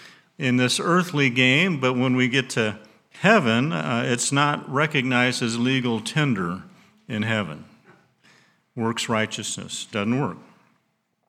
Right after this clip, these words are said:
I think it was Adrian Rogers who summarized it this way, and he just got it right down to the, the, the very point. He said, "There are only two religions. One is summed up with the word do.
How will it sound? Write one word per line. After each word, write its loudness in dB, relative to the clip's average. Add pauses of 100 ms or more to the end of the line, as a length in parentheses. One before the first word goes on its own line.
(220)
I 0
think 2
it 2
was 0 (560)
Adrian 2
Rogers 0
who -2
summarized 2
it -4
this -4
way, 2
and 2
he 2
just -2
got 6
it -2
right 2
down 4
to -2
the, -2 (460)
the, -4
the -6
very 2
point. 2
He 0
said, 0
"There 2
are 2 (160)
only 0
two 0
religions. -2 (1000)
One 0
is 0
summed 2
up 4 (480)
with 0
the 0
word 0
do. 2